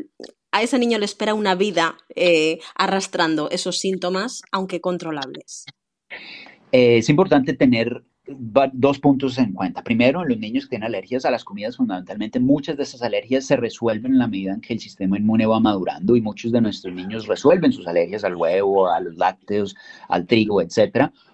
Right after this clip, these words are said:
Speaker 2: Otras alergias son más persistentes, como las alergias a las nueces,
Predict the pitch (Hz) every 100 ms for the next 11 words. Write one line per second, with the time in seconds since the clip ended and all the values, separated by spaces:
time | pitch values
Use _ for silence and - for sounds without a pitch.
0 | _ 123 123 147 117 117 131 123 123 -
1 | 131 - 95 107 104 156 151 127 95 92
2 | 85 85 87 101 98 80 92 92 90 -
3 | -